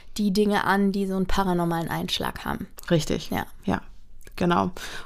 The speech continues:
Speaker 2: Und an dieser Stelle auch schon mal, wenn, ähm, Schreiberlinge unter euch sind oder Personen, die irgendwas sehr Gruseliges, Unheimliches erlebt haben und Lust haben, das in eine Geschichte zu bringen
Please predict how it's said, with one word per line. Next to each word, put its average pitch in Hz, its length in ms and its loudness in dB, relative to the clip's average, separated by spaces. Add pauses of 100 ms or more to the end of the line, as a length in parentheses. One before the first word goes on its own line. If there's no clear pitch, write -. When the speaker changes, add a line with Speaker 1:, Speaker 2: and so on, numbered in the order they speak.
Speaker 2:
Und 175 580 6
an 175 140 4
dieser 220 180 6
Stelle 202 360 6
auch 202 120 4
schon 190 180 0
mal, 156 360 2
wenn, 165 420 2
ähm, 160 380 0
Schreiberlinge 180 760 6
unter 165 280 2
euch 156 220 0
sind 160 360 -4
oder 160 440 4 (800)
Personen, 190 580 8
die 160 440 2 (360)
irgendwas 226 800 4 (160)
sehr 175 560 6 (420)
Gruseliges, 175 920 4
Unheimliches 170 680 4
erlebt 170 400 0
haben 160 300 0
und 175 200 2
Lust 196 420 6
haben, 156 260 2
das 156 180 0
in - 80 0
eine 165 380 2 (720)
Geschichte 247 760 6
zu 214 300 2
bringen 208 560 8